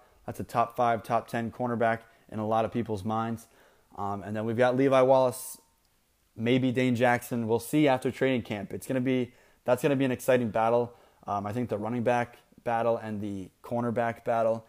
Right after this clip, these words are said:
is gonna be really fun to watch. Um, so we'll see whether it's Dane Jackson or Levi Wallace. We're still gonna have questions, either one of them. Um, is Dane Jackson who the fans think he is?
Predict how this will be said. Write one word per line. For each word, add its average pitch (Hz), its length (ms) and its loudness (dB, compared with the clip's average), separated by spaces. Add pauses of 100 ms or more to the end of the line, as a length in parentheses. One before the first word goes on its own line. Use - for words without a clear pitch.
(260)
is 104 120 -6
gonna 110 140 -2
be 104 120 -2
really 107 260 -2
fun 110 200 -4
to 104 60 -4
watch. 104 440 -4 (320)
Um, 98 180 -6
so 107 140 -4
we'll 127 160 2
see 131 360 0
whether 117 260 2
it's 110 140 0
Dane 139 220 -2
Jackson 131 400 -4
or 113 60 -4
Levi 127 260 2
Wallace. 123 380 2
We're 110 100 -6
still - 220 -2
gonna 127 160 0
have 117 180 -4
questions, 113 540 -4 (400)
either 127 240 0
one 120 180 0
of 104 100 -2
them. 92 180 -12 (380)
Um, 101 380 -4 (260)
is 117 160 -2
Dane 127 220 0
Jackson 131 400 0
who 131 240 0
the 127 80 0
fans 127 340 -2
think 131 240 -6
he 110 140 -4
is? - 260 -10